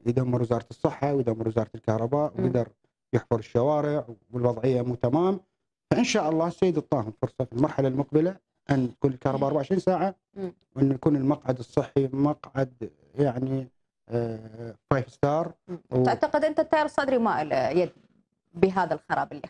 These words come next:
Speaker 2: حاصل؟
Speaker 1: ثقي، الموضوع هسه حتى لو ماكو خراب، يعني القضية اللي
Speaker 2: مم.
Speaker 1: صارت، قضية الناصرية، قضية مضحكة جدًا يعني. يوم اثناعش افتتح ال-،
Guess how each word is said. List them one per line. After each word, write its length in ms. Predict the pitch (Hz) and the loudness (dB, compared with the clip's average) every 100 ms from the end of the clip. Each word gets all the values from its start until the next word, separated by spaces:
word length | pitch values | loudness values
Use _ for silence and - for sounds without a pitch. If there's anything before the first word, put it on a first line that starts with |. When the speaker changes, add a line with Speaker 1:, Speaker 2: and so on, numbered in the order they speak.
| - | -12
Speaker 2:
حاصل؟ 300 | - - - _ - - _ _ | -12 -14 -20 _ -20 -20 _ _
Speaker 1:
ثقي، 300 | - - 110 101 _ _ _ _ - | 0 2 -2 -2 _ _ _ _ -2
الموضوع 240 | 135 147 170 | 0 0 -2
هسه 140 | - - | -8 -6
حتى 200 | 151 - | -6 -4
لو 60 | 120 | -6
ماكو 220 | 110 104 - | -6 -8 -16
خراب، 160 | 92 90 | -18 -16
يعني 160 | 95 | -18
القضية 320 | - - 131 175 | -8 0 2 2
اللي 120 | 139 | 0
Speaker 2:
مم. 60 | |
Speaker 1:
صارت، 280 | 120 135 110 - | -2 -2 -4 -8
قضية 180 | 123 165 156 | -4 -4 0
الناصرية، 500 | 147 123 120 101 98 _ _ _ | 0 0 -2 -4 -6 _ _ _
قضية 260 | 135 165 170 | -2 0 0
مضحكة 360 | 143 - - | -2 -6 -8
جدًا 240 | 98 113 98 | -8 -8 -10
يعني. 200 | 90 87 _ _ _ _ _ _ _ _ _ _ _ _ - | -12 -18 _ _ _ _ _ _ _ _ _ _ _ _ 0
يوم 400 | 131 156 196 214 _ - | 2 2 0 -4 _ -8
اثناعش 500 | 127 - 170 190 196 | -2 2 2 0 -2
افتتح 580 | 127 _ _ 180 180 - | -10 _ _ 2 2 -2
ال-، 180 | 117 107 | -4 -6